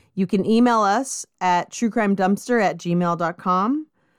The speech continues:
and listen to our show on Apple Podcasts, Stitcher, Podbean, Spotify,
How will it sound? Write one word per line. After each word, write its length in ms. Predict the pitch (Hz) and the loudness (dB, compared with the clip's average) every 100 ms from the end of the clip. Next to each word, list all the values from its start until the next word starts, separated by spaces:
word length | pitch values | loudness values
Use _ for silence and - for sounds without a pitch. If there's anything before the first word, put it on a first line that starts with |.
| _ _ _ - | _ _ _ -4
and 520 | 208 208 202 208 202 | 0 2 2 2 2
listen 260 | 214 240 254 | 0 2 2
to 120 | 254 | 2
our 100 | 247 | 0
show 400 | 240 - 269 214 | -2 -2 0 2
on 180 | 175 175 | 0 -2
Apple 360 | - 185 185 190 | -2 -4 -4 -6
Podcasts, 640 | - 226 196 - 165 175 | -2 -2 -2 -6 -6 -6
Stitcher, 640 | - - 254 - 180 160 | -8 -8 -6 -4 -4 -4
Podbean, 680 | - - 214 196 190 156 151 160 | -6 -2 -2 -2 -4 -4 -6 -8
Spotify, 800 | - 220 208 185 180 156 147 | -2 0 0 -2 -2 -2 -6